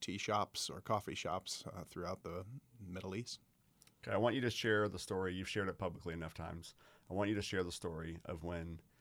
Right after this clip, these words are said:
Speaker 2: you saved a child's life, because
Speaker 1: <laughs>
Speaker 2: it's a great story, uh, because it, it is in some sense to me like an intro into the world that you were living in, being in a Muslim culture. Just
Speaker 1: Yeah.
Speaker 2: kinda explain that story and how that gives a little insight into sort of just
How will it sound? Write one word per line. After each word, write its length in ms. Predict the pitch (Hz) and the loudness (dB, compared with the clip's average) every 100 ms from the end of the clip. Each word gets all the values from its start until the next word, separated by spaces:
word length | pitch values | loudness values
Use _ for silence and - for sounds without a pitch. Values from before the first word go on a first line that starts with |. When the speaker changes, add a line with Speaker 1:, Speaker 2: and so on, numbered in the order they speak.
| _ - | _ -10
Speaker 2:
you 120 | 92 | -6
saved 540 | 82 - 85 85 85 - - - | -4 0 2 2 -2 -10 -16 -12
a 80 | 85 | -8
child's 400 | - 90 82 - | -2 -2 -2 -4
life, 560 | 82 80 - - - - | -2 -2 -2 -6 -2 0
because 400 | - 98 90 - - - | 4 4 4 0 -2 0
Speaker 1:
<laughs> 260 | 262 - - | -2 0 0
Speaker 2:
it's 140 | 110 | 4
a 60 | 110 | 6
great 220 | 139 147 | 6 6
story, 400 | - 123 107 98 | 4 6 6 8
uh, 200 | 95 92 | 6 6
because 640 | 82 95 107 95 90 - - - - _ - | 2 4 4 4 2 -4 -10 -20 -20 _ 0
it, 160 | 107 | 4
it 140 | 120 120 | 6 6
is 160 | 139 | 6
in 80 | 131 | 4
some 200 | 117 113 | 4 4
sense 240 | 110 113 - | 4 -2 2
to 100 | 202 | 4
me 160 | 101 | 6
like 220 | 98 92 | 4 4
an 80 | 92 | 0
intro 420 | 95 104 - 92 | 0 0 4 4
into 260 | 87 98 104 | 4 0 0
the 80 | 92 | 0
world 300 | 85 92 87 | 2 2 2
that 160 | 90 | -2
you 80 | 95 | -2
were 80 | 87 | -2
living 300 | 85 95 123 | -2 0 0
in, 180 | 139 135 | 0 2
being 260 | 113 98 | 4 4
in 80 | 98 | 2
a 40 | 92 | 4
Muslim 300 | 95 92 90 | 2 0 0
culture. 460 | 117 113 120 110 | 2 4 4 4
Just 180 | 104 107 | 4 0
Speaker 1:
Yeah. 60 | 180 | 4
Speaker 2:
kinda 140 | 196 | 4
explain 320 | 120 - 120 | 2 4 6
that 160 | 107 - | 6 4
story 480 | - 113 107 95 - - - _ | 4 6 6 2 -4 -18 -20 _
and 300 | 104 95 92 - | 0 2 0 2
how 160 | 113 | 4
that 160 | 107 92 | 6 4
gives 180 | 98 90 | 2 0
a 40 | |
little 140 | 92 87 | 0 0
insight 360 | 87 - 85 | -2 -2 -2
into 260 | 85 85 85 | -4 -4 -6
sort 180 | 80 87 | -4 -2
of 140 | 85 - | -4 -4
just 200 | 85 | -8